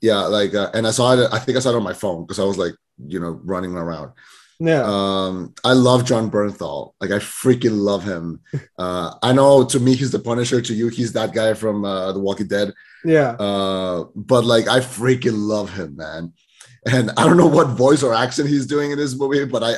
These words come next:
Speaker 1: I, oh God, I love him so much.
Speaker 2: Hmm.
Speaker 1: Um, he was really good in it.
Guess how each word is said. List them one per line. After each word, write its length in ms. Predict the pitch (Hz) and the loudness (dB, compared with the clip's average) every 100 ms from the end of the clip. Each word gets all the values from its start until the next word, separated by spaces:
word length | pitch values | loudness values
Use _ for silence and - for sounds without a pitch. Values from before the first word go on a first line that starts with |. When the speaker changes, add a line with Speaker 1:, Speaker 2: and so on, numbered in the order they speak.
| - | -2
Speaker 1:
I, 160 | 113 - | -4 -4
oh 180 | 104 98 | -6 -6
God, 220 | 98 90 | -6 -6
I 80 | 85 | -8
love 280 | 90 92 90 | -6 -8 -8
him 140 | 90 | -12
so 160 | 87 82 | -12 -12
much. 320 | 76 78 - _ - - _ - | -12 -14 -16 _ -20 -20 _ -6
Speaker 2:
Hmm. 80 | |
Speaker 1:
Um, 640 | 143 95 92 90 87 67 78 | -4 -4 -4 -6 -8 -10 -4
he 80 | 107 | -2
was 100 | 107 | 0
really 120 | 107 | 0
good 140 | 104 | 0
in 140 | 95 | 0
it. 60 | 87 | -4